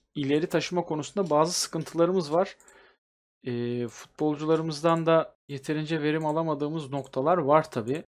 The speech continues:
Çok yönlü olarak oynatamıyoruz oyuncularımızı.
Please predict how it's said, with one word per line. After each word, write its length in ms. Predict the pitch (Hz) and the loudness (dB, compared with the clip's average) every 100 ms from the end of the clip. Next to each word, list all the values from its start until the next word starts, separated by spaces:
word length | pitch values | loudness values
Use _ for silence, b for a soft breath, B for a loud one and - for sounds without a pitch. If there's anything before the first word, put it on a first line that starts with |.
| - | -2
Çok 320 | 170 170 175 | 2 2 4
yönlü 240 | 175 175 | 2 4
olarak 340 | 175 175 196 175 | 4 6 4 2
oynatamıyoruz 680 | 165 165 185 185 143 120 | 0 0 0 0 0 0
oyuncularımızı. 880 | 123 123 117 127 127 120 120 147 180 | -2 -2 -4 0 0 0 -2 -2 -2